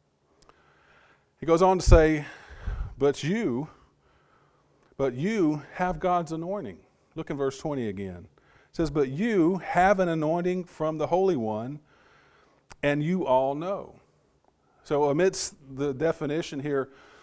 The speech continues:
of, um, of Antichrist and those who are teaching things that are against and contrary to God's word, he's saying that you have God's anointing. And by that you know.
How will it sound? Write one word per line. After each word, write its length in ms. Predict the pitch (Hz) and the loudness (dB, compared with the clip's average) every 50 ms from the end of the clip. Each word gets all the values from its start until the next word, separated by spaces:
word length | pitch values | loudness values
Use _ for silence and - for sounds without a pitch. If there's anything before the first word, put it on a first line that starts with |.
| - - - - | -20 -20 -10 -4
of, 360 | 123 123 120 120 110 110 - - - 147 | 0 0 0 0 0 -6 -16 -18 -16 -12
um, 400 | 131 127 117 110 110 107 110 113 _ _ _ _ _ _ _ _ - - | -8 -6 -6 -6 -6 -8 -10 -12 _ _ _ _ _ _ _ _ -18 -10
of 80 | - 127 | -2 0
Antichrist 580 | 139 160 180 170 - - 139 135 131 123 - 135 | 2 2 2 2 6 6 8 8 8 6 2 -2
and 100 | 120 123 | 0 2
those 260 | 135 139 147 135 - | 2 2 2 -2 -4
who 160 | 151 135 123 | -4 -2 0
are 120 | 113 107 | 0 -2
teaching 400 | - - 160 156 - 156 147 117 | -2 -2 -4 -4 -4 -4 -6 -4
things 260 | 110 - 139 135 127 120 | -4 -2 -2 -2 0 0
that 120 | 131 113 | 0 0
are 140 | 110 107 104 | 0 -2 -2
against 440 | 101 107 123 143 151 147 127 - - | -2 -2 -2 -2 -2 -2 -4 -8 -12
and 120 | 104 - | -12 -10
contrary 580 | - - 151 160 160 - - 147 131 123 117 107 | -2 -2 -2 -2 -2 -6 -6 -6 -6 -6 -6 -8
to 60 | 107 | -8
God's 320 | 113 113 110 110 101 98 | -6 -4 -4 -6 -6 -6
word, 440 | 104 123 143 165 147 113 104 101 - - _ _ _ _ _ _ _ _ _ _ _ _ - _ _ _ | -6 -6 -4 -2 -2 -4 -4 -6 -10 -14 _ _ _ _ _ _ _ _ _ _ _ _ -20 _ _ _
he's 140 | - 175 - | -10 -8 -2
saying 440 | - 196 190 190 185 175 170 165 - - - | 2 2 2 2 2 -2 -6 -10 -14 -16 -12
that 120 | 170 156 160 | -12 -12 -10
you 160 | 175 220 220 | -6 -8 -4
have 220 | 190 180 160 151 | -4 -4 -4 -4
God's 280 | 151 151 151 151 151 151 | -2 -2 -2 -2 -4 -6
anointing. 480 | 151 160 180 208 220 151 95 - - - _ _ _ _ _ _ _ _ _ _ _ _ _ - - | -10 -10 -10 -10 -10 -12 -16 -18 -20 -20 _ _ _ _ _ _ _ _ _ _ _ _ _ -14 -6
And 180 | 143 147 151 147 | -4 -2 0 2
by 220 | 147 156 170 175 | 2 4 4 4
that 280 | 170 180 170 170 143 135 | 4 4 4 4 2 -2
you 180 | 151 190 214 196 | -6 -6 -4 -4
know. 480 | 165 170 214 240 170 113 90 80 - | -2 -2 0 0 -2 -2 -4 -8 -12